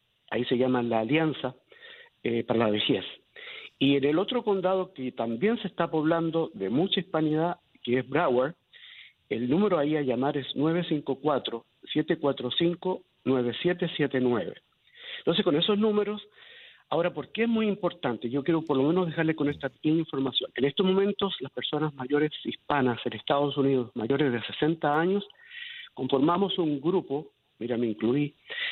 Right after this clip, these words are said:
conformamos un grupo, <laughs> sí, así es la vida. Empecé en este trabajo a los veintiséis, veintisiete años y ya estamos,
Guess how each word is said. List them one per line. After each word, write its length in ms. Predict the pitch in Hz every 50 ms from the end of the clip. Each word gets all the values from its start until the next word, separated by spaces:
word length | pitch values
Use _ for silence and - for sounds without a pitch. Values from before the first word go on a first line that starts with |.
| - - - - 190 175 175
conformamos 680 | - - - 214 190 - - 147 160 170 180 175 - 196
un 160 | 190 - -
grupo, 360 | 175 208 202 190 147 - 165 - 185 -
<laughs> 140 | - - -
sí, 280 | 185 214 214 226 214 180
así 320 | 156 143 135 135 - 180
es 60 | 165 170
la 120 | 185 190
vida. 480 | 196 214 214 208 190 190 202 180 175 - _
Empecé 500 | 143 127 - - 139 - - 175 175 185
en 80 | 185 190
este 240 | 180 180 - 170 156
trabajo 420 | 170 165 165 170 175 170 - 165
a 20 |
los 180 | 156 160 139 135
veintiséis, 580 | 147 147 151 151 - - 147 - - 185 185 185
veintisiete 460 | 175 156 - - - - - 185 170
años 260 | 180 196 185 147 135
y 40 | 135
ya 100 | 139 143
estamos, 460 | 151 _ - 151 160 160 156 151 156